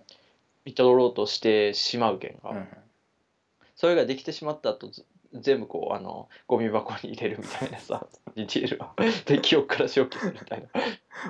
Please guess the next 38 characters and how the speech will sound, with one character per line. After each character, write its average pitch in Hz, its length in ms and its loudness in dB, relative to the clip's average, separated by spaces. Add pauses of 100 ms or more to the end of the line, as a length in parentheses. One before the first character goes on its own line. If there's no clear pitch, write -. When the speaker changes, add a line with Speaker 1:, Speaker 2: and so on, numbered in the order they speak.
(120)
Speaker 2:
も 123 120 6
っ 127 100 -2
た - 120 8
い - 40 8
な 160 40 6
い。 - 0 -
Speaker 1:
オ - 20 2
ー 160 40 2
ト 160 80 6
メ 139 80 10
ー - 20 8
シ - 100 6
ョ 135 60 4
ン 120 40 0
化 - 120 0
さ 131 80 2
れ 123 80 4
と 123 100 -4
る 117 140 -4
け - 80 -20
ん。 - 80 -18 (320)
<laughs> - 240 -14 (500)
た 170 120 4
ま 233 260 4
に 233 160 2
す 214 140 -6
ご 185 160 2
い、 147 140 -4
あ 120 120 -2
の、 107 220 -12 (280)
フ 151 100 -2
ェ 139 60 -8
テ 214 100 -4
ィ - 20 0
ッ - 20 0
シ 226 240 -6
ュ 208 40 -2
な 190 300 0